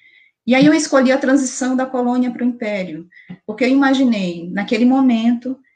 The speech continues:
que aquele momento específico da história também era um, um momento de contestação dessas famílias em relação às suas perdas e seus ganhos, né? O que que vai acontecer? Como é que elas vão se articular em torno dessa ideia de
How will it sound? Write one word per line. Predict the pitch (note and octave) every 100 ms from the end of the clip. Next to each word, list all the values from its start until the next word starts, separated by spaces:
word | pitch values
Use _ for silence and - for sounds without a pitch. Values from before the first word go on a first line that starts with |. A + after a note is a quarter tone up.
| _ _ _ -
que | A#3+
aquele | A#3+ D#4 D#4
momento | D4+ C#4 C#4+ D4+
específico | D4+ - D#4 - C4 D4 - C4
da | G#3
história | F#3 - - G#3 A#3 A#3+ G#3
também | - C4+ C4+ D#4
era | D4+
um, | C#4 B3+ A#3+
um |
momento | A#3 A#3 A#3 C4+ D4 B3+
de | G#3 A#3
contestação | A#3 D4 C#4+ D4+ C4+ - G3+
dessas | F#3+ G3 F#3 -
famílias | F#3 F3+ A#3+ B3 F#3+ F3+ - - _
em | -
relação | A#3+ B3 C4 - A#3+ A3+
às | A3+
suas | - A#3+ A#3+
perdas | - A3+ A3+ C4 C4 C4
e |
seus | C4+ C#4+ D4+
ganhos, | C4 A#3 A3+ A#3 G3 - - _ _ _ _ _ _
né? | F3+ F#3
O | A#3
que |
que | C#4+
vai | D4+ C#4+
acontecer? | B3+ C#4+ C4 C4+ - G#3 F#3
Como | G3+
é | A3+
que |
elas | B3 A#3+
vão | A#3
se | A#3
articular | A#3+ - - A3 G#3 A#3+
em | B3
torno | A#3 A3 A3 A#3 A3+ - _ _ _ _
dessa | G3 G#3+ A#3 - A#3+
ideia | A3 G#3 G#3 G#3 G#3
de | F#3+ F#3 G3+ A3 A#3 A#3+